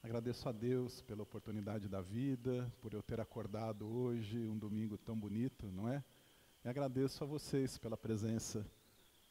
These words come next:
aqui no Semeador, sejam todos muito bem-vindos.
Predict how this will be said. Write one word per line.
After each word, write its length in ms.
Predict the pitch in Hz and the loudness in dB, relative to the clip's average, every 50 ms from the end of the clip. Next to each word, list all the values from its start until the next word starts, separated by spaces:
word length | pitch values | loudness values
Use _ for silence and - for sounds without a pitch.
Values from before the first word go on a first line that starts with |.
| - - - | -20 -14 -10
aqui 240 | - 104 - - 110 | -10 -8 -4 -4 -4
no 80 | 107 | -4
Semeador, 720 | - - - 104 104 104 101 98 104 113 123 127 120 117 110 | -4 -2 -2 -2 0 -2 -2 -2 -2 0 0 2 2 0 0
sejam 260 | - 110 98 113 107 | -2 -2 -2 -2 -4
todos 380 | 107 - 113 113 110 110 98 | -4 -6 -8 -6 -6 -8 -8
muito 240 | - 113 117 104 117 | -4 -4 -4 -4 -2
bem-vindos. 920 | 113 117 113 104 95 113 113 107 107 - 110 - - - - - - - | 0 2 2 2 2 0 0 -2 -2 -6 -8 -10 -10 -10 -10 -12 -12 -14